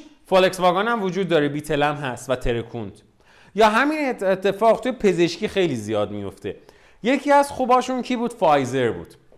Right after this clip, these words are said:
برند فایزر که خب امروز هم خیلی زیاد می‌شناسیمش هممون،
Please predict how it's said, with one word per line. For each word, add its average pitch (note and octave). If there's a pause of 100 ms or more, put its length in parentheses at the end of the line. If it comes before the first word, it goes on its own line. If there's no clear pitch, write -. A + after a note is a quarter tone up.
(540)
برند F#3
فایزر D#3
که F#3
خب D#3
امروز C#3
هم F3+
خیلی C#3
زیاد G#2+
می‌شناسیمش G#2+
هممون، A#2